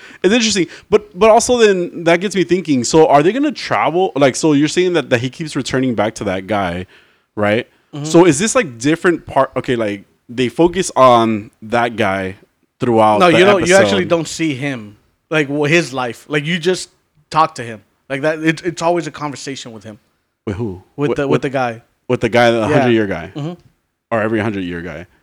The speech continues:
Speaker 2: Okay, um, but, but then he, 'cause he essentially mo-,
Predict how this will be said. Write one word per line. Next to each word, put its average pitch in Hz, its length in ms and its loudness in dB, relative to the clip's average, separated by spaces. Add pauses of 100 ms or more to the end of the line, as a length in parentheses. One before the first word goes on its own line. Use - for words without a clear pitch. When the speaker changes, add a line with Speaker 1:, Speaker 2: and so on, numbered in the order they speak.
(300)
Speaker 2:
Okay, 107 240 -4 (600)
um, 123 280 2
but, 139 260 4 (1200)
but 135 180 2
then 147 160 4
he, 139 360 0 (580)
'cause 135 140 -2
he 147 120 2
essentially 156 420 2
mo-, 120 260 2